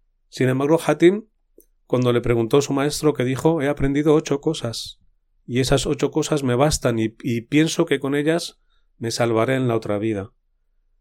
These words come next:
Y la confirmación vino por parte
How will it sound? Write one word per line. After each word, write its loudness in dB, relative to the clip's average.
Y -4
la 4
confirmación 2
vino 2
por 0
parte 2